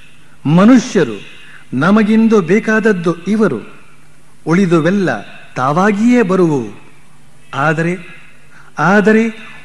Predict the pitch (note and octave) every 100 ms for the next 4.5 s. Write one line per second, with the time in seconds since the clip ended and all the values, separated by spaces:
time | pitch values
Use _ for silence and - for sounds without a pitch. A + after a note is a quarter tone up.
0 | - G2 C3 A3+ G#3+ G3+ G3 D#3 F#3 A3+
1 | G3+ G#3 E3+ - G3 A#3+ A#3+ A3+ G#3 G3
2 | E3+ C#3 B2+ G#2+ - - - - - -
3 | C#3+ G#3 A#3+ G#3 G3+ F#3+ E3+ - F#3 B3
4 | G3+ F#3+ D3 B2+ G#2+